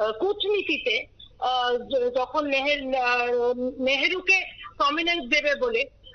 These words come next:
নেতাজিকে কংগ্রেসের প্রেসিডেন্টশিপ ছেড়ে দিতে হয়েছিল, তখন থেকে শুরু করে একেবারে বংশানুক্রমে আজকে রাহুল গান্ধী পর্যন্ত, আহ, নেতাজি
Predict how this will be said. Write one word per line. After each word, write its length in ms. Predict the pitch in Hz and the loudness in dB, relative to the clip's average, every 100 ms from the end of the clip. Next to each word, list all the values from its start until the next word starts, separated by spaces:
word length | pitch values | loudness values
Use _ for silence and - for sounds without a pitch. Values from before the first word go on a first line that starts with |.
| - | -2
নেতাজিকে 560 | 247 269 294 302 311 311 | -2 2 0 0 0 0
কংগ্রেসের 440 | 294 254 294 302 320 | 0 -2 -2 -4 -2
প্রেসিডেন্টশিপ 600 | 262 254 320 370 381 - - | -2 -2 -2 2 2 2 -2
ছেড়ে 140 | 302 | 0
দিতে 260 | 285 285 277 | 0 -2 -4
হয়েছিল, 460 | 220 208 196 247 294 - - - | -2 -4 -4 -6 -6 -12 -20 -6
তখন 340 | 240 247 403 427 | -4 -2 -2 0
থেকে 240 | 427 415 | 0 4
শুরু 280 | 370 339 370 | 4 4 -2
করে 340 | - 180 185 - - - - | -2 -2 -4 -10 -18 -16 -14
একেবারে 600 | - 262 - 330 330 359 | -2 0 0 -4 -2 -2
বংশানুক্রমে 1000 | 370 269 285 302 415 466 453 339 294 247 | 0 -2 4 6 6 4 0 -2 0 0
আজকে 360 | 254 254 - 330 | 0 -2 0 -2
রাহুল 420 | 262 247 285 349 | 0 0 0 0
গান্ধী 300 | 370 381 381 - | 0 0 -2 -2
পর্যন্ত, 460 | 311 240 262 254 | -2 -2 -4 0
আহ, 840 | 262 302 - - - - 262 262 254 | -2 -2 -8 -20 -20 -4 -2 0 0
নেতাজি 600 | 254 277 294 269 320 311 | 0 2 2 4 2 4